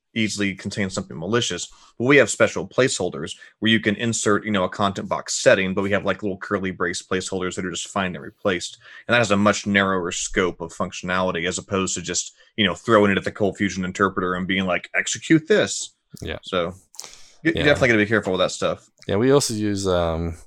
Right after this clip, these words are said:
Speaker 2: one of the little template libraries too inside of, you know, Content Box as well. Uh, 'cause
Speaker 1: Mm-hmm.
Speaker 2: obviously you can render your own views how you want. I think we're using Pebble, I believe. It's hard to remember them all, but pretty interesting. So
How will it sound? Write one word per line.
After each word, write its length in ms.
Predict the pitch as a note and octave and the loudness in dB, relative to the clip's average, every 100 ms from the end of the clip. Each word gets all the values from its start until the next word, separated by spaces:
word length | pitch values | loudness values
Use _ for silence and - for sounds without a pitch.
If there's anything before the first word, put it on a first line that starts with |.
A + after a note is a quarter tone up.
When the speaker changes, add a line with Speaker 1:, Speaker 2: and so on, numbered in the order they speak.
| - - - - | -12 -10 -10 -4
Speaker 2:
one 160 | F#2 | -2
of 80 | F2+ | 0
the 100 | F2 | -2
little 320 | E2 F2 E2 | -2 -2 -4
template 540 | - - F2 F#2 C#2+ - | -2 -2 -2 -2 -4 -4
libraries 500 | E2 D#2+ D#2 D#2 - | -4 -4 -6 -8 -8
too 280 | - D#2+ D2+ | -6 -6 -6
inside 420 | D#2 - D#2 D2+ | -6 -6 -6 -8
of, 120 | D#2 - - | -12 -16 -18
you 120 | - E2 | -12 -8
know, 260 | D2 C#2+ - | -8 -12 -12
Content 320 | D#2+ D#2 - | -12 -10 -10
Box 240 | - - E2 | -10 -10 -14
as 100 | - | -12
well. 320 | - - - - - - _ - | -10 -10 -14 -20 -20 -20 _ -12
Uh, 140 | D#2 | -10
'cause 120 | G#2 G2+ | -6 -2
Speaker 1:
Mm-hmm. 80 | |
Speaker 2:
obviously 300 | E2 F#2+ - | -2 -2 -6
you 60 | E2+ | -6
can 40 | D#2+ | -4
render 220 | E2 D#2 | -4 -6
your 140 | D2+ | -6
own 160 | D2+ D2+ | -6 -6
views 360 | D2+ D2+ D2+ - | -10 -12 -10 -8
how 100 | D2+ | -8
you 160 | D#2 | -10
want. 260 | D#2+ D#2 - F#2+ | -10 -10 -10 -8
I 20 | |
think 200 | C3 F#2 | -6 -4
we're 80 | F#2 | -4
using 320 | F2 D#2+ - - | -6 -8 -10 -10
Pebble, 460 | F2+ F2+ F2+ F2+ - | -8 -6 -6 -6 -10
I 80 | F#2 | -12
believe. 540 | F2+ F2+ F#2+ F#2+ - - - - - - - | -10 -8 -10 -12 -16 -20 -20 -20 -20 -20 -16
It's 120 | - | -10
hard 200 | - - | -8 -8
to 120 | D#2 | -8
remember 340 | D2 D2 D2 D2+ | -8 -8 -8 -8
them 140 | D2+ | -8
all, 200 | D2+ D#2+ - _ - | -8 -10 -14 _ -10
but 180 | - - _ _ _ _ - - - _ _ _ - - _ - - | -10 -10 _ _ _ _ -20 -20 -20 _ _ _ -20 -20 _ -20 -14
pretty 240 | - F2 | -12 -10
interesting. 640 | C#2+ - - - - - - - - - | -10 -12 -12 -12 -12 -14 -16 -20 -18 -14
So 380 | - - F2+ - | -6 -2 -2 -2